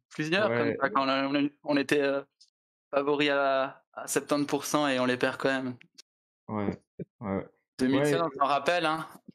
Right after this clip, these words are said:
Speaker 2: On a retenu,
Speaker 1: Oui.
Speaker 2: on a retenu la leçon et on, et ça fait tellement longtemps. Enfin, nous, enfin, moi, personnellement, j'avais jamais vu,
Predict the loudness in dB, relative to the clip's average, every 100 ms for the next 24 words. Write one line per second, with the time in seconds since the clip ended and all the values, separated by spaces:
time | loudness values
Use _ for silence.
0 | _ -2 0 2 0 2 0 0 -2 0
1 | 0 0 0 0 0 0 -2 0 2 2
2 | 2 2 0 0 0 -2 -8 _ -4 0
3 | -2 0 0 2 2 0 0 0 0 -4
4 | -4 0 0 2 0 -2 -4 0 0 2
5 | -2 0 0 0 0 -2 -2 -2 0 0
6 | -4